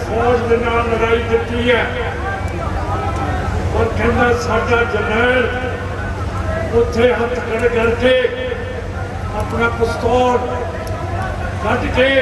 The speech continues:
ਜਨਰਲ ਜਗਜੀਤ ਸਿੰਘ ਰੋੜੇ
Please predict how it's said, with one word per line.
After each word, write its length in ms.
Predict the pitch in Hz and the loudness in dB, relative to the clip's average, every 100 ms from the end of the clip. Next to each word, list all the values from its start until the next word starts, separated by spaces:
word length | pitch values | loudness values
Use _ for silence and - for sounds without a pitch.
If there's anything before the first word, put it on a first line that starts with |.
| - - - - - - - - - - - - - | 2 -2 -4 -4 -6 -6 -6 -8 -6 -6 -4 -2 0
ਜਨਰਲ 460 | 202 220 233 240 - | 2 2 2 2 4
ਜਗਜੀਤ 500 | 220 - 220 233 - | 2 2 -4 -4 -4
ਸਿੰਘ 200 | 226 240 240 | -2 -2 2
ਰੋੜੇ 400 | 226 233 240 | 4 4 4